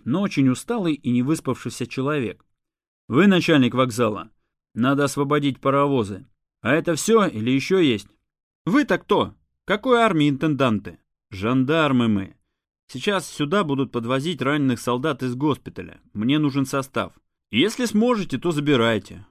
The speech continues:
Вон на станции три последних стоят". Тут раздался гудок, и один состав собрался тронуться. "Скоро два останется. В вашу японскую дивизию. Есть возможность тормознуть состав? Прикажите очистить остальные".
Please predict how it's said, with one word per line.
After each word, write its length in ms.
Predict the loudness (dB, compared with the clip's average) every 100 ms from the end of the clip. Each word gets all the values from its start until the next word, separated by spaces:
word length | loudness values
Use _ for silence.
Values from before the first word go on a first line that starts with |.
| _
Вон 300 | -4 -2 0
на 100 | 0
станции 480 | 0 -2 -2 -2 -6
три 220 | -4 -4
последних 520 | -4 -4 -4 -4 -8
стоят". 400 | -6 -6 -6 -8 _ _ _ -6
Тут 180 | -2 0
раздался 480 | -2 -2 -4 -4
гудок, 380 | -4 -2 -2 -4 -8
и 80 | -8
один 260 | -4 -4
состав 460 | -4 -8 -8 -10 -8
собрался 440 | -8 -6 -6 -8
тронуться. 540 | -6 -4 -4 -6 -12 -20 _ _ -4
"Скоро 320 | 2 4 4
два 320 | 2 2 0
останется. 680 | 0 -2 -2 -4 -6 -16 -20 _ _ _
В 200 | -14 -6
вашу 340 | -4 -2 -2
японскую 800 | 0 -2 -2 0 2 2 0 0
дивизию. 720 | 0 -2 -2 -2 -2 -4 -8 -14 _
Есть 320 | 0 2 2 2
возможность 560 | 2 4 2 2 0
тормознуть 480 | 0 2 2 0 0
состав? 380 | -4 -4 -6 -6 _ -6
Прикажите 500 | 0 2 2 2 0
очистить 460 | 0 -2 -2 -4
остальные". 640 | -4 0 0 0 0 -4